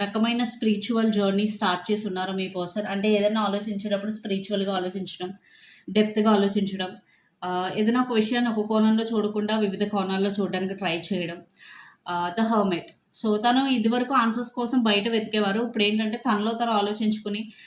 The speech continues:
ప్రశాంతంగా కూర్చుని తనకి ఏది కరెక్ట్ అనిపిస్తే అది చేయడం. At the same time ఒక రకమైన స్పిరిచువల్ అవేకెనింగ్. So తన ఎనర్జీ అయితే బాగుందని చెప్పాలి. Because ఇటువంటి ఒక థింకింగ్ అన్నది ఒక మంచి డెసిషన్ తీసుకోవడానికి తోడ్పడుతుంది.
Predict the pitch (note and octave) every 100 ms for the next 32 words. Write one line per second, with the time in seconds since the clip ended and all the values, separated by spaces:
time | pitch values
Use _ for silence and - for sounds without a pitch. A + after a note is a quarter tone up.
0 | - G#3+ A3 A3+ G#3+ A3+ A3+ G#3+ G#3+ G#3+
1 | A#3 A#3 A3+ A3+ G3+ G#3 A#3+ A3+ G#3+ A3
2 | G#3+ G3+ - A#3 G3+ - F3 D#3+ D#3+ _
3 | _ - - - A#3+ C#4 C4+ B3 C#4 C#4
4 | C4+ A3 G#3+ A#3 B3 - G3+ G3 A3 G3+
5 | F#3+ F3 F3 E3+ F3 - - C4 C4+ C4
6 | G3+ G#3 G#3+ C4+ A#3 B3+ G#3+ F#3 G3+ G3+
7 | G#3+ G#3+ F#3+ G3+ G3+ G3 G#3+ G#3+ G#3+ G3+
8 | G3+ G#3 G#3 F#3+ F#3 A3 A3 G3 G#3+ C4
9 | G#3+ G#3 F#3 G#3 G3 G3 G#3 G#3+ G3+ G3
10 | - F#3 F#3 G#3+ A#3 F3+ E3+ F3+ D#3+ D3+